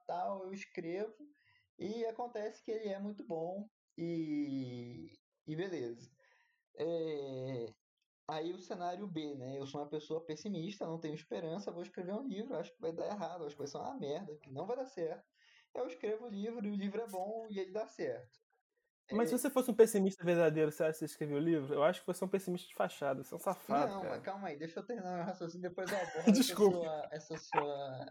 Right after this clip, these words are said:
Speaker 1: indagação aí. É... No cenário A, em que eu sou otimista, eu já parto da ideia, talvez, de que vai dar certo, né? E...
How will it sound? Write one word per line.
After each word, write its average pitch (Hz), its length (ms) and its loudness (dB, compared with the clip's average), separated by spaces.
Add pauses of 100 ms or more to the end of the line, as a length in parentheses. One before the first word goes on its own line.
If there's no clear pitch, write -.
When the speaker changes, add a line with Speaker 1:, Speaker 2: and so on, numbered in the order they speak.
(140)
Speaker 1:
indagação 147 720 -4
aí. 123 280 -6 (560)
É... 123 1400 -2 (920)
No 262 320 -4
cenário 156 520 -4
A, 190 200 -4
em 165 40 -8
que 165 100 -10
eu 160 60 -8
sou 135 460 -4
otimista, 139 800 -6 (480)
eu 147 140 -2
já 151 280 -4
parto 220 520 -8
da 165 300 -4
ideia, 170 640 -4
talvez, 147 800 -4
de 147 140 -12
que 190 180 -6
vai 160 220 -4
dar 202 140 -4
certo, - 600 -6
né? 143 300 -6 (580)
E... 156 1300 -2